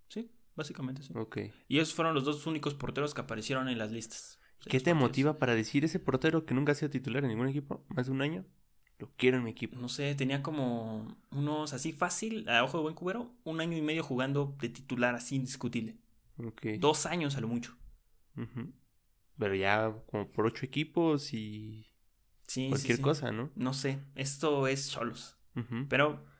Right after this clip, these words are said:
Speaker 1: eh, o-, vamos a ver quién, también vamos a mencionar quién es el genio de todos estos fichajes.
Speaker 2: Ujú.
Speaker 1: El que dice, "Este que queda, este no queda".
Speaker 2: ¿Director deportivo?
Speaker 1: Sí, que es un muertazo también.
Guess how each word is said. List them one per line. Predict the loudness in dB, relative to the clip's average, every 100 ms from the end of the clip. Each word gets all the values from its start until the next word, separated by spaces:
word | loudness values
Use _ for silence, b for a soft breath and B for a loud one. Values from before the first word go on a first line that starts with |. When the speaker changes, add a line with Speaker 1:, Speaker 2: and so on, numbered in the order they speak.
| b
Speaker 1:
eh, | -2 2 2 2
o-, | 0 2
vamos | 6 6 6
a |
ver | 4 4
quién, | 0 -2 -4 -6 -2
también | 0 0
vamos | 0 0
a |
mencionar | -2 0 0 0 -6
quién | 0 2
es | 2
el | 2 2 2 -2
genio | 4 4 4 2
de | 0
todos | 2 0
estos | 0 -4
fichajes. | -4 -6 -6 -12 -18 _ _ _ -10
Speaker 2:
Ujú. | -8 -6
Speaker 1:
El | -6 -4
que | 0 2 0
dice, | -2 -2 -2 -2
"Este | -4 -4 -6
que | -6
queda, | -2 0 0 -2
este | -2
no | -6 -4
queda". | -2 2
Speaker 2:
¿Director | 2 2 2
deportivo? | 2 0 0 0 0 -8 -8
Speaker 1:
Sí, | 0 2
que | 2 -4
es | 0 4
un | 6
muertazo | 6 6 2 2 0
también. | -6 -8